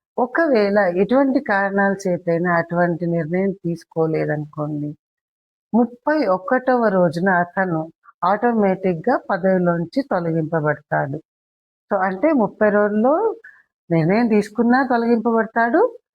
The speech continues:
ముప్పై ఒకటవ రోజు అప్పటిదాకా తీసుకోకపోతే ముప్పై ఒకటవ రోజు ఆటోమేటిక్‌గా తొలగింపబడతాడు. ఎటువంటి అయినా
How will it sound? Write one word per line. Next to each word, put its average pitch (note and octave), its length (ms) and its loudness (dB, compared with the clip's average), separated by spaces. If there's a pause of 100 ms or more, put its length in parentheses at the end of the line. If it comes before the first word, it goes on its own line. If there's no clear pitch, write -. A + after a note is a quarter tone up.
(520)
ముప్పై C#4 480 0
ఒకటవ D4 240 0
రోజు C#4 180 2
అప్పటిదాకా B3+ 400 0
తీసుకోకపోతే B3+ 460 0
ముప్పై C#4 320 2
ఒకటవ B3+ 260 2
రోజు C4+ 180 4
ఆటోమేటిక్‌గా A3 680 2
తొలగింపబడతాడు. E3 1040 -4
ఎటువంటి A#3+ 400 2
అయినా C4 400 2